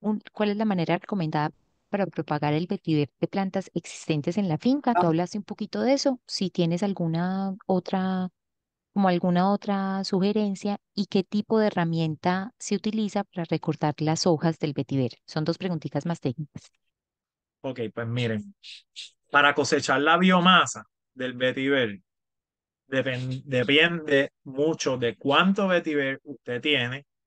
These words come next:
Speaker 3: y de cuánto dinero usted quiere invertir en equipo. En el caso de nosotros,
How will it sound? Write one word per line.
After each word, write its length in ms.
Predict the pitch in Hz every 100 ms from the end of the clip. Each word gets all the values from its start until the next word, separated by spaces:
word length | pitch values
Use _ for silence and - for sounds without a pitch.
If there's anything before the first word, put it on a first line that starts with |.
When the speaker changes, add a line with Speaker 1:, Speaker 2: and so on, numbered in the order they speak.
| _ _ _
Speaker 3:
y 640 | 147 139 127 123 123 120 120
de 160 | 123
cuánto 840 | - 139 143 165 165 175 170 165 - _ _ -
dinero 520 | 135 151 147 156 156
usted 220 | - 135
quiere 180 | 123 139
invertir 600 | 143 143 143 135 165 156 -
en 180 | 131 117
equipo. 460 | 101 120 113 101 _ _ _ -
En 140 | 131
el 100 | 127
caso 340 | 131 120 -
de 160 | 156 175
nosotros, 960 | 165 143 - 175 165 156 135 135 -